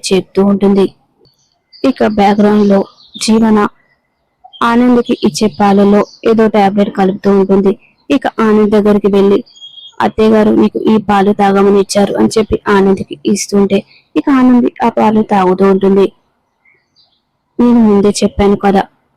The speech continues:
దానికి మన రూపంలో శోభన గంధం ఉందని చెప్పి, వాళ్ళు ఎన్నిసార్లు ఏర్పాట్లు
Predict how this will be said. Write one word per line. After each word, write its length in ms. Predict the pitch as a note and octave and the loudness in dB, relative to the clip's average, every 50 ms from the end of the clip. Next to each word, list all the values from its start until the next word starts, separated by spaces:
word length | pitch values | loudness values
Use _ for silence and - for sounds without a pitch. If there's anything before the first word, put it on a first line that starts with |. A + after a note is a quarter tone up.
| _ _ _ _ - | _ _ _ _ -6
దానికి 440 | C4 G#3+ G#3+ G#3+ G#3+ G3+ - G#3+ - - _ _ _ _ _ _ _ - - - - - | -2 -2 0 0 0 -2 -2 -6 -8 -8 _ _ _ _ _ _ _ -20 -20 -12 -6 -4
మన 120 | G3+ G3+ G3+ G3+ | 0 0 2 2
రూపంలో 540 | G3+ G3+ G3 - G#3 G3+ G3 G3 G3+ G3 G#3+ | 2 0 0 0 0 0 0 0 0 -2 -2
శోభన 400 | - - A3 G3+ G3 F#3+ F#3+ G3 | -4 -2 -2 -2 0 0 0 0
గంధం 320 | F#3+ G3 F#3+ G3 G3 - - | 2 2 0 0 0 0 0
ఉందని 320 | - G3+ G3 F#3 F#3+ F#3+ F#3+ | 0 0 0 0 0 0 -2
చెప్పి, 340 | - G3 F#3+ - - G3 F#3+ - - _ _ _ _ _ _ | -2 -4 -6 -4 -4 -4 -4 -4 -8 _ _ _ _ _ _
వాళ్ళు 320 | A#3+ A#3 A3+ A3 G#3 G#3 A3+ - | -2 0 0 2 2 0 0 2
ఎన్నిసార్లు 480 | G#3+ G#3 G3+ G#3 - A3 G#3 G#3 G#3 - | 2 2 2 0 0 0 2 2 2 2
ఏర్పాట్లు 480 | A3+ A3 G#3 G#3 G3+ G#3 G3+ G3+ A3 | 2 2 2 2 2 0 0 0 -2